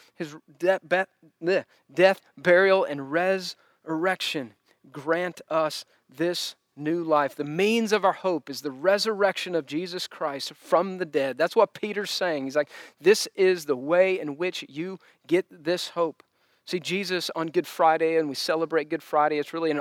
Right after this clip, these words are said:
awful day. It's a horrific day in some ways because he died in your place for your sin and for mine. He died in your place on Friday, and we celebrate that new, uh, we celebrate the, the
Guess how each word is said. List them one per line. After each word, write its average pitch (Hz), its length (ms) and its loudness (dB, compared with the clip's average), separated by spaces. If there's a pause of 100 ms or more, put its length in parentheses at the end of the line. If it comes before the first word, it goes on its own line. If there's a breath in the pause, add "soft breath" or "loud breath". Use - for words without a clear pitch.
awful 160 340 4
day. 160 280 2
It's 156 140 -2
a 147 80 -4
horrific 147 500 -4
day 143 220 2
in 143 100 -2
some 143 240 -2
ways 143 240 -2
because 147 320 -6 (400 loud breath)
he 185 320 -6
died 151 440 4
in 135 180 -8
your 156 280 0
place 143 480 -4
for - 160 -10
your 143 340 -2
sin 147 440 -4 (340 soft breath)
and 175 320 2
for 170 200 -2
mine. 143 420 0 (280 soft breath)
He 160 120 0
died 165 320 4
in 175 140 0
your 170 80 0
place 139 440 -4
on 135 100 -6
Friday, 160 760 2 (300 loud breath)
and 156 100 -2
we 156 60 -2
celebrate 156 760 0 (220 soft breath)
that 143 360 -2 (240 soft breath)
new, 175 440 -2 (160)
uh, - 60 -8 (100)
we 175 120 -4
celebrate 160 640 0
the, 135 120 -2 (260 soft breath)
the 151 140 -4